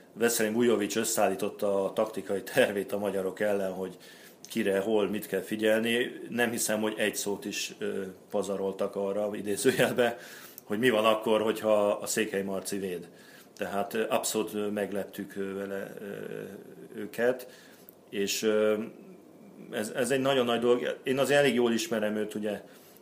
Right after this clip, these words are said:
Tatabányán játszik, úgy követtem a, a pályafutását. Mindig is egy, egy jó kapusnak tartottam, de most, most egy szintet lépett, mert tényleg egy olyan környezetbe, egy olyan szituációba tudott nagyot alkotni,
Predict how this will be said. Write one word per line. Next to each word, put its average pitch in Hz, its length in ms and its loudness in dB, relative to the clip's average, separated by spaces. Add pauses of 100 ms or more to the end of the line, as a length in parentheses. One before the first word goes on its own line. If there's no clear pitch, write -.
(380)
Tatabányán 101 840 -2 (160)
játszik, 104 500 -4
úgy 98 80 -12
követtem 101 460 -4
a, 98 120 -6
a 101 180 -10
pályafutását. 104 880 -2 (580)
Mindig 123 260 0
is 113 160 2
egy, 110 160 2
egy 107 160 -2
jó 107 200 -2
kapusnak - 1040 -4
tartottam, 123 640 2
de 123 120 4
most, 113 260 0
most - 180 -8
egy 113 80 -2
szintet 113 460 0
lépett, 110 440 2
mert 117 180 -4
tényleg 117 280 0
egy 107 140 2
olyan 113 280 2
környezetbe, 101 720 -2
egy 101 120 -4
olyan 104 320 -4 (360)
szituációba 107 840 0
tudott 104 320 -2
nagyot 104 300 0
alkotni, 107 680 0